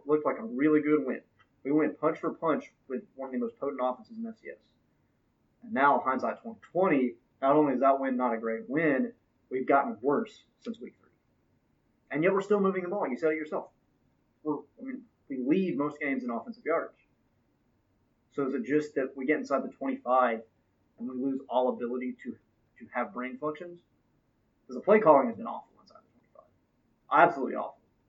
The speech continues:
They're trying to, like, I get it. This team looks like it's trying to have some, like, West Coast principles where they get inside the twenty-five and take a shot. But it's not working.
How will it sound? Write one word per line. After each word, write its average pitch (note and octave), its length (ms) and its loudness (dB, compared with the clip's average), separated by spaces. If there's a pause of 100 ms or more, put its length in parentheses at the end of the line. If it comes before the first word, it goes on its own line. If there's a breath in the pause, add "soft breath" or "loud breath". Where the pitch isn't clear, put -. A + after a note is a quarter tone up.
(280)
They're B2 100 -8
trying D#3+ 260 4
to, C3 200 4
like, B2 240 0
I E3+ 100 6
get D3+ 240 6
it. E3+ 200 -2 (640)
This C#3 180 -4
team C#3+ 340 -2
looks C3+ 160 -2
like A#2+ 140 -2
it's B2 140 -10
trying B2+ 320 -2
to A2+ 100 -6
have A#2+ 200 -6
some, A3+ 200 -10
like, A3+ 140 -10 (760)
West C3+ 260 4 (100)
Coast C3+ 300 -4 (100)
principles C3 480 -6
where A#2 80 -14
they A#2+ 100 -6
get C#3 120 -2
inside B2+ 220 -4
the A#3+ 60 -10
twenty-five A#3 400 -12
and A3+ 140 -10
take A#3 160 -16
a - 100 -20
shot. - 240 -12 (1080)
But C#3 80 0
it's C#3 100 -2
not F#3 180 8
working. F3+ 340 4